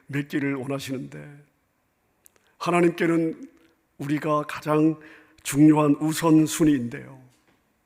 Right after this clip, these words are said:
하나님은 여러분에게 어떠십니까? 하나님이 여러분의 삶의 우선순위가 되고 있습니까? 여러분, 어떤 경우에도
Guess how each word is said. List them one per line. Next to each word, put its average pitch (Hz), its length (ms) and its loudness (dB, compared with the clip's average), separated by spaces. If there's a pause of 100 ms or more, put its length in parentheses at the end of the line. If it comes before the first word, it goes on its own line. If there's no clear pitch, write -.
(1120)
하나님은 220 520 4
여러분에게 175 680 2 (760)
어떠십니까? 135 800 -8 (840)
하나님이 165 600 0 (600)
여러분의 151 480 0
삶의 135 540 -4 (460)
우선순위가 165 720 0
되고 139 420 -4
있습니까? 156 500 -4 (3500)
여러분, 208 320 6
어떤 262 320 8
경우에도 180 720 4